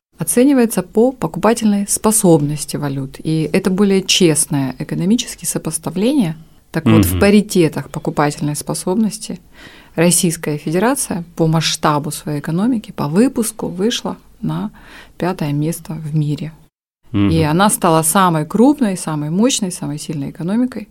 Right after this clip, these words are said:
Speaker 1: в Европе. И от того, насколько быстро растёт экономика, конечно,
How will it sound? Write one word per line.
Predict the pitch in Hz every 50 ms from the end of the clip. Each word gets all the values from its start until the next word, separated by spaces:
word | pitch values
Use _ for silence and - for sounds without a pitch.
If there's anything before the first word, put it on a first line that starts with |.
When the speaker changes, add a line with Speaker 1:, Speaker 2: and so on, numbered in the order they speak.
| _ -
Speaker 1:
в | 151
Европе. | 156 165 180 170 165 147 151 143 131 - - - - - - _ _ -
И | - 190 202 202 196 196
от | 185 175 - - 180 175
того, | - 190 185 190
насколько | 190 180 175 - - - 185 175 180 165 165 156 147 139 - -
быстро | 156 156 175 220 214 - - - 156 156
растёт | 156 165 170 - - - 147 -
экономика, | - 156 - 175 190 233 277 302 262 247 - 196 180 165
конечно, | - 175 170 185 220 233 - - 196 175 165 151 160 -